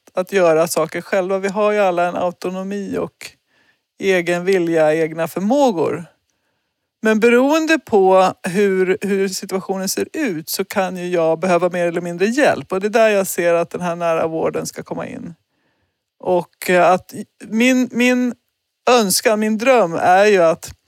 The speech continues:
det ska sluta i att jag kan få den vä-, hjälp jag behöver när jag behöver den.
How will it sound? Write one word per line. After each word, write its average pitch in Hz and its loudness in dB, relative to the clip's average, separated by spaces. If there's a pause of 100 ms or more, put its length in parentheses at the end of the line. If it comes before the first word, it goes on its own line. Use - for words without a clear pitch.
(460)
det 196 2
ska 202 2
sluta 202 0
i 196 4
att 190 2
jag 220 4
kan 233 2
få 196 0
den 185 -2
vä-, 180 2
hjälp 185 0
jag 202 4
behöver 170 2
när 190 2
jag 185 2
behöver 180 0
den. - -8